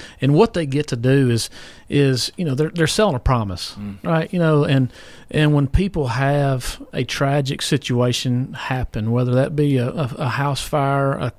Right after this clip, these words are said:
Speaker 1: a, a car accident, or the death of a loved one, you know, the agents get to step in and, and, and deliver that promise, deliver those checks.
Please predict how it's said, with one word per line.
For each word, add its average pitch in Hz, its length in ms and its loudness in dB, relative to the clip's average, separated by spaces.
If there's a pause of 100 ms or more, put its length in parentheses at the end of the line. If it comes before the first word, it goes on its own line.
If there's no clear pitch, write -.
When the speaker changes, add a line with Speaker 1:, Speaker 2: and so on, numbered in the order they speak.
(120)
Speaker 1:
a, 139 180 -4 (120)
a 151 160 -6
car 151 320 -2
accident, 139 640 0 (380)
or 120 80 -2
the 123 100 0
death 135 300 0
of 127 80 -2
a 117 60 2
loved 120 300 2
one, 110 220 0 (380)
you - 80 -2
know, 139 260 0 (140)
the 156 240 0
agents 165 400 2
get 143 160 -4
to 117 80 -8
step - 420 -2
in 107 400 0 (560)
and, 127 340 2
and, 123 380 -2
and 127 220 -2
deliver 135 600 4
that 127 260 -4
promise, 117 320 -4
deliver 147 320 0
those 151 220 2
checks. 123 400 -4